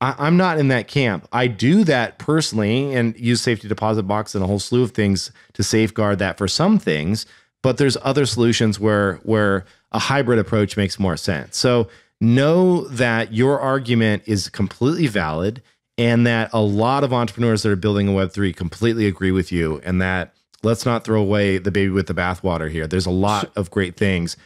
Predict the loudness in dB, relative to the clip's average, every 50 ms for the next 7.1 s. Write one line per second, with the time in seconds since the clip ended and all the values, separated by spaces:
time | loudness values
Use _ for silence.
0 | _ _ _ 0 0 0 0 0 0 0 0 0 0 0 0 0 0 0 0 0
1 | 0 0 0 0 0 0 0 -2 -4 -6 -4 -2 0 0 0 0 0 0 0 0
2 | 0 0 0 0 0 0 0 -2 -6 -10 -14 _ _ _ _ _ _ -4 -4 -4
3 | -2 -2 0 2 2 0 0 -2 -2 0 0 0 0 0 -2 -4 -6 -6 -4 -2
4 | -2 -2 -2 -4 -4 -6 -4 -2 0 0 0 0 0 0 0 0 -2 0 0 0
5 | 0 -2 -2 -2 -2 0 2 2 2 0 -2 -4 -8 _ _ -4 -2 0 0 0
6 | -2 -4 -2 0 2 2 2 2 0 0 -2 -4 -4 -4 -2 -2 -2 -2 -2 -6
7 | -6 -6